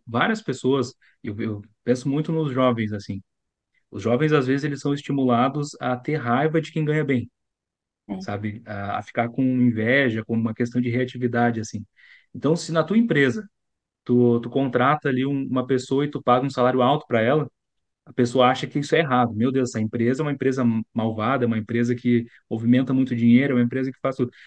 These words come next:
Speaker 1: Mas é um dinheiro
Speaker 2: Uhum.
Speaker 1: que tu tá voluntariamente contratando a pessoa e a pessoa tá te entregando um resultado. Agora, o dinheiro que o político gasta, que é o, é o teu dinheiro, aí a pessoa acha isso normal, né?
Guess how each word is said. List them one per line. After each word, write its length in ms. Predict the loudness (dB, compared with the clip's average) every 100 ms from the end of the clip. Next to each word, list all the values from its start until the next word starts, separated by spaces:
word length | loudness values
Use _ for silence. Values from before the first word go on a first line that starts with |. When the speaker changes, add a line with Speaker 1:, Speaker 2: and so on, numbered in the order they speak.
| -8 -2
Speaker 1:
Mas 140 | 2
é 40 |
um 60 | 2
dinheiro 380 | 2 2 4 2
Speaker 2:
Uhum. 20 |
Speaker 1:
que 80 | 0
tu 120 | 0
tá 200 | 2 2
voluntariamente 760 | 2 0 2 2 0 0 -2 -4
contratando 540 | -2 0 2 2 2
a 40 |
pessoa 320 | 0 -2 0 -2
e 20 |
a 40 |
pessoa 320 | -2 -2 -2
tá 120 | -4 -6
te 80 |
entregando 340 | -2 0 2 0
um 20 |
resultado. 460 | -2 0 0 0 -6 _ _ _ _ _ _ _ -6
Agora, 260 | 0 0 2
o 40 |
dinheiro 360 | 2 2 2 0
que 120 | 0
o 200 | 0 0
político 540 | 0 2 2 -2 -6 -2
gasta, 500 | 0 0 -4 -12 -16 _ _
que 80 | 0
é 40 | 2
o, 80 | 2 -2
é 60 |
o 80 | -4
teu 280 | 4 6 6
dinheiro, 440 | 2 0 -2 -4 -8 _ _ _ _ _ _
aí 160 | 0 2
a 40 |
pessoa 320 | 2 4 4
acha 120 | 4 2
isso 140 | -2
normal, 460 | 0 0 0 0
né? 100 | -2